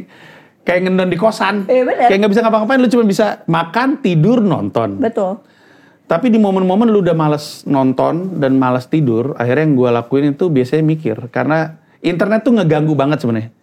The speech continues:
Speaker 2: Iya.
Speaker 1: Internet tuh ngeganggu, disruptif terhadap
Speaker 2: Hmm, gue setuju sih
Speaker 1: Iya.
Speaker 2: kalau ini. Iya.
Speaker 1: Jadi gue sering banget mikir apa yang mau gue lakuin tuh di pesawat.
Speaker 2: Sama.
Speaker 1: Ya diem aja.
Speaker 2: Hmm.
Speaker 1: Di sini tuh ada active noise cancelling headphone tapi nggak ada musik, cuman diem aja mikir gue mesti ngapain.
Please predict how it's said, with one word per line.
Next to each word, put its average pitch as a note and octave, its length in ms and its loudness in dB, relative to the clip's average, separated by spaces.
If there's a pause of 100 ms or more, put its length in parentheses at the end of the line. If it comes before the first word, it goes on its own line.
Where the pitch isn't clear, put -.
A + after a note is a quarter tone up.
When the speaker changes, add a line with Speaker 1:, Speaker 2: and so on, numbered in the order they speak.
Speaker 2:
Iya. F#3+ 160 -6
Speaker 1:
Internet E3 220 0
tuh G#3 100 0
ngeganggu, D3 400 0
disruptif F3 480 0
terhadap D#3+ 420 0
Speaker 2:
Hmm, - 220 -12
gue F#3 160 -2
setuju E3+ 300 -6
sih C#3 140 -8
Speaker 1:
Iya. D3 260 2
Speaker 2:
kalau D3+ 120 0
ini. D3+ 180 -6 (280)
Iya. - 100 -8
Speaker 1:
Jadi D3 160 2
gue G3+ 160 2
sering F#3+ 300 -2
banget E3 320 -2 (340)
mikir D#3 380 0
apa D3+ 240 0
yang C#3+ 80 0
mau C#3 100 2
gue C3 140 2
lakuin C3 400 0
tuh D#3 100 -2
di D#3+ 140 0
pesawat. D#3+ 400 -6
Speaker 2:
Sama. C4+ 400 -4
Speaker 1:
Ya C3+ 100 -4
diem C#3+ 460 2
aja. A#2+ 320 -4
Speaker 2:
Hmm. E3+ 320 -8 (160)
Speaker 1:
Di D3 160 -2
sini E3 240 -2
tuh F#3+ 160 0
ada D#3 320 0 (880)
active D#3 340 -4
noise E3 220 0
cancelling D#3+ 400 0
headphone D#3 320 0
tapi F#3+ 100 0
nggak F#3 140 0
ada D3+ 60 2
musik, D#3+ 260 -2
cuman - 180 0
diem E3+ 220 2
aja C3+ 160 2
mikir A#2+ 260 0
gue A#2+ 160 0
mesti B2 160 -2
ngapain. A#2 540 -2